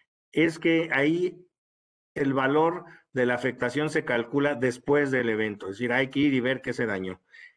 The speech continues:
En el caso del, del bono catastrófico, como es un paramétrico,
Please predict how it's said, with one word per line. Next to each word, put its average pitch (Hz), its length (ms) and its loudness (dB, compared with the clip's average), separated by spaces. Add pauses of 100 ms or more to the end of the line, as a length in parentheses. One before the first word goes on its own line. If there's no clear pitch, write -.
(140)
En 131 200 2
el 139 220 0
caso 190 440 0
del, 156 340 2
del 139 260 0
bono 156 280 2
catastrófico, 151 680 -2
como 117 200 0
es 143 100 0
un 156 140 0
paramétrico, 156 960 -2